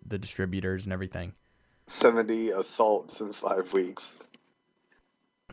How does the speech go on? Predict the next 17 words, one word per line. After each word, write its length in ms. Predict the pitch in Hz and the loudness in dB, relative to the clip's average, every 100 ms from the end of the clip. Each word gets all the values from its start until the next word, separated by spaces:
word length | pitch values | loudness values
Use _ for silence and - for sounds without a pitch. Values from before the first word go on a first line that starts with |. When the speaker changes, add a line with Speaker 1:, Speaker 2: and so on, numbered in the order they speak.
| - _ | -20 _
Speaker 1:
Operating 920 | - 120 123 123 117 120 120 117 117 123 | 0 0 4 6 6 6 4 2 0 -2
from 400 | - 113 113 101 | 2 4 4 2
tw-, 280 | - - | -2 0
midnight 580 | 123 123 131 127 127 120 | 4 6 6 8 6 4
to 100 | 113 | 0
four 300 | - 113 113 | 2 6 8
A 200 | 113 110 | 8 6
M. 400 | 110 110 110 110 113 - _ _ _ 117 | 6 4 4 2 -2 -14 _ _ _ 10
Speaker 2:
Or, 180 | 120 | 12
no, 180 | 98 120 | 12 10
five 280 | - 151 95 | 10 10 10
days. 340 | 104 135 - 101 | 8 8 4 6
Oh, 180 | 123 | 6
God. 340 | 104 95 120 - - - _ _ _ _ _ - _ _ - _ _ - | 6 6 4 2 -8 -12 _ _ _ _ _ -20 _ _ -20 _ _ -4
Speaker 1:
Yeah, 300 | 107 104 101 | -2 0 2
that's, 260 | 110 117 - | 2 2 4
uh, 300 | 123 117 | 8 8